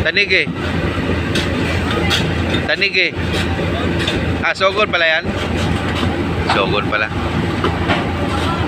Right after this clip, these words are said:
Yo, wala na. Konti lang talaga. Wala pang isang daan mga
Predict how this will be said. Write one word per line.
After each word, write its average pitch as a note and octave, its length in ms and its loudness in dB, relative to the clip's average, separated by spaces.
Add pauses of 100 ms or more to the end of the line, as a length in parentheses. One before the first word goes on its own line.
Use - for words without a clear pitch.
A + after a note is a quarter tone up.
(520)
Yo, B2+ 320 4
wala F#2+ 400 2 (160)
na. F2+ 80 0 (1200)
Konti G2 400 0
lang G2 240 -2
talaga. F#2+ 400 0 (3000)
Wala G2+ 240 2
pang A2 160 0
isang G#2+ 400 -2
daan G#2 320 0
mga G2+ 240 0